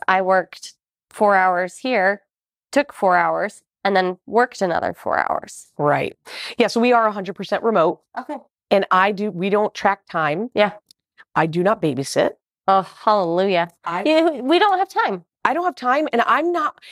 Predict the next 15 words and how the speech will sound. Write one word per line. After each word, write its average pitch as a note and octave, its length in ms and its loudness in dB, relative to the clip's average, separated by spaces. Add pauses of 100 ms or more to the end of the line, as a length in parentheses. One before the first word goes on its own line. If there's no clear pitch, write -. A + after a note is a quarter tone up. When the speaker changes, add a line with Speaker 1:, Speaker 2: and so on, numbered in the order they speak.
(120)
Speaker 2:
here's D#4+ 260 2
where, C#4 240 2
here's B3+ 300 0
where B3 140 2
I A3+ 40 0
get A3+ 140 -2
concerned E3+ 600 -2
about D#3+ 340 2
whether F3 320 0
my E3+ 100 0
staff E3 360 -2
is D3+ 100 -8
working D3+ 280 -6
or C#3+ 120 -4
not. C3 200 -4